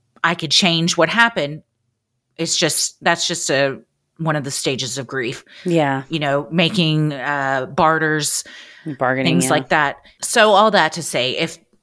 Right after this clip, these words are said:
Speaker 1: if you want to honor someone, I think there are wonderful ways to do it.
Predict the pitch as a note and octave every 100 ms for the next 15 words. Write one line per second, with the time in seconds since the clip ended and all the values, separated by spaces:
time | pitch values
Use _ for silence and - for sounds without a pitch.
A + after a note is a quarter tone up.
0 | _ E3 E3 F#3+ F#3+ A#3 B3+ B3+ E3+ G3
1 | G3 G#3 - G3 F#3+ F#3 F#3 F#3+ - _
2 | - D#3 F3 D#3+ F3+ D3+ D3 C#3+ B2 C#3+
3 | F3 F#3 F3+ F3+ D#3 D#3 D3+ - D#3 D#3
4 | D3+ D3 -